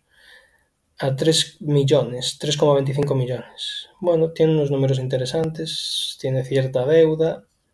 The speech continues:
Eh, bueno, si a alguien le interesa, pues aquí tenéis la idea. Una empresa de Portugal, no la conocía de nada.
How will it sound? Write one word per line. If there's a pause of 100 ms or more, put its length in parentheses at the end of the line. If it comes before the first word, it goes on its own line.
(1300)
Eh,
bueno, (720)
si
a
alguien
le
interesa,
pues
aquí
tenéis
la
idea.
Una
empresa
de
Portugal,
no
la
conocía
de
nada.